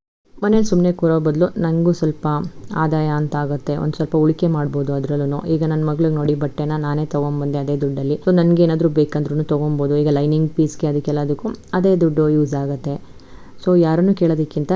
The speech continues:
ನಮ್ಗೇನು ಬೇಕೋ ಅದನ್ನು ನಾವೇ ಸ್ವಲ್ಪ ಅಲ್ಪ ಸ್ವಲ್ಪ ಮಾಡ್ಕೊಬೋದು. ಇವಾಗ ನಾನಿಲ್ಲಿ ಒಂದು ಲಾಂಗ್ ಫ್ರಾಕ್ನ ಹೊಲಿತಾ ಇದ್ದೀನಿ. ಸ್ವಲ್ಪ ಅರ್ಧ ಸ್ಟಿಚ್ ಆಗಿದೆ,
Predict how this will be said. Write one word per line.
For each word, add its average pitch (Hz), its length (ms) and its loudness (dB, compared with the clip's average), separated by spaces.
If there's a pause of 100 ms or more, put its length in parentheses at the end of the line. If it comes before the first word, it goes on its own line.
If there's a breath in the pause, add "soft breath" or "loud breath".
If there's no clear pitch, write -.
ನಮ್ಗೇನು 160 420 0
ಬೇಕೋ 156 220 0
ಅದನ್ನು 156 220 0
ನಾವೇ 147 380 0 (120)
ಸ್ವಲ್ಪ 147 280 -2
ಅಲ್ಪ 151 300 0
ಸ್ವಲ್ಪ 165 300 -2
ಮಾಡ್ಕೊಬೋದು. 143 720 -2 (400 loud breath)
ಇವಾಗ 180 180 4
ನಾನಿಲ್ಲಿ 156 340 0
ಒಂದು 147 300 0
ಲಾಂಗ್ 156 280 2
ಫ್ರಾಕ್ನ 156 300 -2
ಹೊಲಿತಾ 143 400 -2
ಇದ್ದೀನಿ. 143 280 -4 (360)
ಸ್ವಲ್ಪ 165 300 -2
ಅರ್ಧ 147 180 -2
ಸ್ಟಿಚ್ - 440 -4
ಆಗಿದೆ, 156 380 0